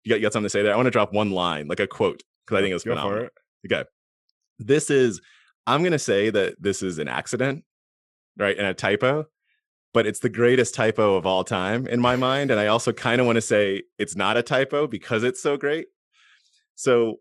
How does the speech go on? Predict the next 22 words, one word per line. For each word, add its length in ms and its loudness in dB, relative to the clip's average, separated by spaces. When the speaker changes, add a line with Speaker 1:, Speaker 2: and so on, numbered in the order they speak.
Speaker 1:
uh, 240 -2
I 120 0
was 180 0
reading 240 -2
a 100 -2
Wall 260 0
Street 280 -8
Journal, 480 -4
uh, 180 -4
post 480 -6
about, 320 -2
an 60 -6
article 320 -4
about 300 -6
this. 360 -8
And 460 -4
here's, 460 -4
<laughs> 240 -16
here's 200 -2
this 140 -6
quote. 220 -12
Um, 380 -6